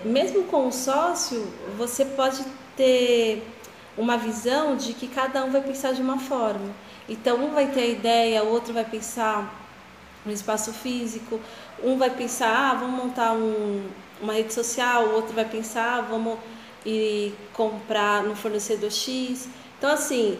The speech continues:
são pessoas diferentes, mas mesmo assim, cada um vai tá pesando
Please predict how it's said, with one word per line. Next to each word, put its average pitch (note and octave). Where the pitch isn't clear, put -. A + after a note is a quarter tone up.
são A3+
pessoas A#3+
diferentes, G#3+
mas A3
mesmo D4+
assim, C4+
cada C4
um B3
vai C4
tá C4
pesando A#3+